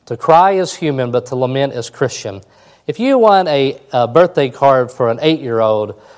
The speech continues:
you can go to Hallmark. You can go to the card selection at Kroger. They do a pretty good job. They're gonna find a card for you,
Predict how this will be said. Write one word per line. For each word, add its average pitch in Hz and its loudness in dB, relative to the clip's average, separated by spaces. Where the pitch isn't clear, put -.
you 156 -4
can 143 -8
go 135 4
to 120 2
Hallmark. 113 -2
You 123 -12
can 135 -8
go 131 2
to 127 -8
the 131 -6
card 123 0
selection 117 -6
at 113 -10
Kroger. 123 -2
They 135 -2
do 139 0
a 123 -4
pretty 120 -4
good 107 -6
job. 95 -6
They're 135 -8
gonna 151 2
find 151 2
a 139 -2
card 143 2
for 139 -6
you, 131 -2